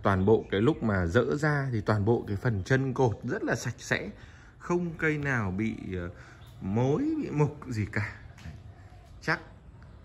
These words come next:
chắc chắn chân cột là như mới luôn. Thì, ờ,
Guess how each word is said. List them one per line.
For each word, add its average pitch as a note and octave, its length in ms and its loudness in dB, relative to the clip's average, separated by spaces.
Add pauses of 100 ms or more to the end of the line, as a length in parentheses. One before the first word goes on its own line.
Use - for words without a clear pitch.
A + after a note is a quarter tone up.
(140)
chắc F3+ 240 -4
chắn G2 280 -2 (420)
chân A#2+ 300 -6
cột A#2 200 -4 (120)
là F#2 160 -4
như C3 200 0
mới C3+ 280 2
luôn. F#3 180 -2 (920)
Thì, F2+ 180 -4
ờ, E2+ 160 -6